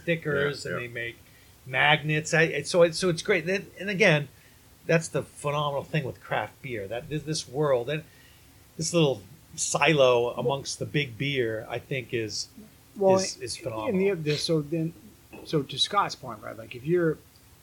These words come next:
Speaker 3: Scott, you don't like the noisy,
Speaker 1: Overwhelming.
Speaker 3: the noisy
Speaker 1: Yeah, the
Speaker 3: can
Speaker 1: noisy.
Speaker 3: art,
Speaker 1: Good,
Speaker 3: just
Speaker 1: good,
Speaker 3: because,
Speaker 1: good, good
Speaker 3: because
Speaker 1: term.
Speaker 3: that, that's a visual preference for you. On the flip side,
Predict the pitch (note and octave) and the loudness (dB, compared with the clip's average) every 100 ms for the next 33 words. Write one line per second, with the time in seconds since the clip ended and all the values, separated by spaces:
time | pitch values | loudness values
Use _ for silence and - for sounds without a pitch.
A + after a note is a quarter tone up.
0 | - - - D#3 C3+ D#3+ E3+ C#3+ B2+ - | -20 -16 -4 -4 2 2 2 -2 -8 -10
1 | - - - - - B2+ A#2 A2 G#2+ - | -20 -20 -20 -20 -10 -6 -6 -6 -14 -16
2 | C3+ B2+ E3+ D#3 C3+ C#3+ C3 B2 C#3+ C#3+ | -12 6 8 8 6 2 0 0 -2 0
3 | D3 D3 C#3 D3 D3 B2+ A#2+ A2+ - D#3 | 2 2 4 2 2 0 -2 -6 -2 -2
4 | - C#3+ D3+ D3 C3+ - E3+ F3 F#3+ E3 | 0 0 2 0 -6 -2 -2 4 4 4
5 | F3 E3+ D#3+ D#3 C3+ A#2+ D3 C#3 C3 G#2+ | 2 4 2 2 -2 -2 -2 0 -4 -6
6 | - C#3+ B2 B2 - A2 A#2+ A2 G2+ - | -8 -8 -8 -12 -14 -12 -8 -8 -10 -18
7 | - - - - - - - - - - | -20 -20 -20 -20 -20 -20 -20 -20 -20 -8
8 | D#3+ C#3 B2 - B3 C#4 - D3 B2 A2+ | -4 -4 -6 0 2 2 -2 -2 0 0
9 | A2 A2+ | -2 -4